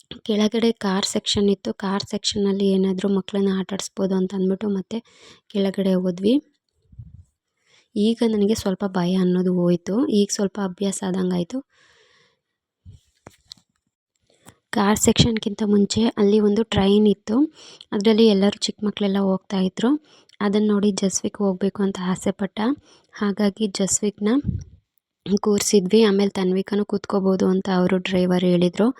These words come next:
ಆಮೇಲೆ ತನ್ವಿಕಾ, ಜಸ್ವಿಕ್ ಇಬ್ರನ್ನೂ ಕೂರಿಸಿದ್ವಿ. ಆಮೇಲೆ ನಾನು ಕೇಳಿದೆ, "ನಾನು ಕೂಡ ಕೂತ್ಕೊಬೋದಾ?" ಅಂತ ಕೇಳಿದೆ. "ಹೌದು ಮೇಡಮ್, ಕೂತ್ಕೋಬೋದು" ಅಂತ ಅಂದರು. ನಮ್ಮ ಮನೆಯವ್ರನ್ನೂ ಕೇಳಿದೆ, "ಕೂತ್ಕೊಳ್ಳ?" ಅಂತ. ಅವರು, "ಹ್ಞೂ, ಕೂತ್ಕೋ" ಅಂತ ಅಂದರು. ಹಾಗಾಗಿ ನಾನು ಕೂಡ ಕೂತ್ಕೊಂಡೆ.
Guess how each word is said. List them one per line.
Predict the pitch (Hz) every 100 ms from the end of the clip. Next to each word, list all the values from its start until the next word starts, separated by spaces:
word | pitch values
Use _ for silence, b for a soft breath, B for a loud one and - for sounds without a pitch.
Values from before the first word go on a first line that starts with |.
| B B B
ಆಮೇಲೆ | _ 202
ತನ್ವಿಕಾ, | 196 202 196 202 -
ಜಸ್ವಿಕ್ | 185 185 - 196
ಇಬ್ರನ್ನೂ | 190 180 190 190
ಕೂರಿಸಿದ್ವಿ. | - 185 - 190 180 214 277 B B B B -
ಆಮೇಲೆ | 202 214
ನಾನು | 202 185 196
ಕೇಳಿದೆ, | 202 196 190 196
"ನಾನು | 214 185 185 202
ಕೂಡ | - 196
ಕೂತ್ಕೊಬೋದಾ?" | 196 196 - 196 196 185 185
ಅಂತ | 185 190
ಕೇಳಿದೆ. | - 185 180 202
"ಹೌದು | - 190 190
ಮೇಡಮ್, | 185 190
ಕೂತ್ಕೋಬೋದು" | 196 - - 185 185 180
ಅಂತ | 180 180
ಅಂದರು. | 180 180 226 262 B B B
ನಮ್ಮ | 208 196
ಮನೆಯವ್ರನ್ನೂ | 190 190 190 190
ಕೇಳಿದೆ, | - 185 190
"ಕೂತ್ಕೊಳ್ಳ?" | - 196 - - 185
ಅಂತ. | 185 175 208 233 b _
ಅವರು, | 202 196 202
"ಹ್ಞೂ, | 196 208 196 190 -
ಕೂತ್ಕೋ" | - 190 - 190
ಅಂತ | 185 185
ಅಂದರು. | 190 175 185 233 B B B -
ಹಾಗಾಗಿ | 214 196 190 208
ನಾನು | 190 185 196
ಕೂಡ | 196 190
ಕೂತ್ಕೊಂಡೆ. | - - - 190 180